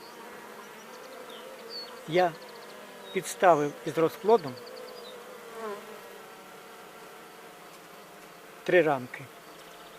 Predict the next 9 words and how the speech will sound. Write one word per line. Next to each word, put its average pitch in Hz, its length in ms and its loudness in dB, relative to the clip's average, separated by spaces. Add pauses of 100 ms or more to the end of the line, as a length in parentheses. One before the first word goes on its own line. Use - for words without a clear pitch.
(1400)
Труснув 185 500 4
дві 165 140 6
рамки 175 320 8
бджол-, 175 260 6
бджоли, 175 460 8 (1160)
також 170 260 8
з-, 160 160 8 (2250)
усипив 196 520 6
її 143 300 2